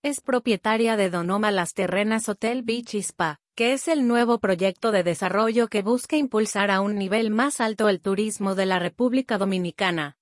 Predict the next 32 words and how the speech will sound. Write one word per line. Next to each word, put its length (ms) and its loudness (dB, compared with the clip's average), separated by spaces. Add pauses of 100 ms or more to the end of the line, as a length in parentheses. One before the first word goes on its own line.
y 140 -4
que 120 0
estará 400 0
generando 580 2
un 120 -2
nuevo 240 0
stand 420 -2
para 220 0
la 140 0
provincia 680 -2
de 100 -2
Samaná, 560 -4 (160)
con 200 0
una 160 2
inversión 560 0
de 80 2
más 240 2
de 120 2
treinta 380 0
y 60 -2
cinco 340 0
millones 480 0
de 100 0
dólares 520 2
estadounidenses 1040 0
de 100 2
dólares. 680 -4 (1080)
En 160 0
la 80 0
provincia 640 2
de 100 2
Samaná, 580 0